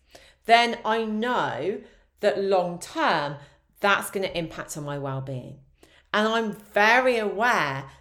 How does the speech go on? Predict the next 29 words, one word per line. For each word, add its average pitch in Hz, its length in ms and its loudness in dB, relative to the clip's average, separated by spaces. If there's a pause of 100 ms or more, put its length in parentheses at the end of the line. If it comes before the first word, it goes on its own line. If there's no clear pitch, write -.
that - 120 -10
my 185 160 0
well-being 175 560 0
is 139 160 -8
at - 60 -14
the 135 60 -8
heart 147 380 -6
of 135 160 -10
everything 135 400 -10
that 135 100 -10
I 139 80 -8
need 131 240 -6
to - 120 -18
do. - 180 -14 (800)
So 254 500 6 (1000)
I 262 180 2
allowed 247 320 4
myself 165 680 -4 (120)
to 190 460 2 (200)
go 175 260 4
at 214 120 2
a 208 60 -4
slower 180 360 -2
pace. - 640 -12
I 180 120 -4
took - 400 -8 (180)
a 175 80 -8
step - 420 -8
back. 226 460 -4